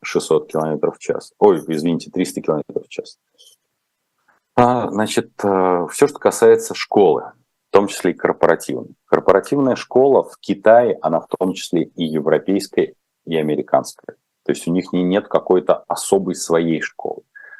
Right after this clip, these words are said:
Они же, в общем, больше, э, по большей части копиисты. И когда вы говорите про европе-, э, про российские, м, а, там, структуры, будут ли они как-то видоизменять,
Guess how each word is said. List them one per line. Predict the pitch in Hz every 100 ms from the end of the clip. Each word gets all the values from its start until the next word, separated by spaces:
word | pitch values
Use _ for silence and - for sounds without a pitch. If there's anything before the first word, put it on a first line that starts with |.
| _
Они | - 78 92 107
же, | 92 101
в | 82
общем, | 82 - -
больше, | 82 87 - -
э, | 76 82
по | - 78
большей | 85 87 -
части | - 85 -
копиисты. | - - - 90 - - - _ _ _ _ _
И | -
когда | 82 82 127
вы | 127
говорите | 95 98 104 - -
про | - 95
европе-, | 85 87 98 143 131
э, | 107 95
про | 90 - 95 90
российские, | 85 - 160 160 - 101 80 - _
м, | 80 80
а, | 80 76 73 73 73 69 -
там, | - - - - -
структуры, | - - - - 107 120 82 - - - _ -
будут | 76 107 87 -
ли | 82
они | 80 78
как-то | - - -
видоизменять, | 80 80 87 80 98 123 147 -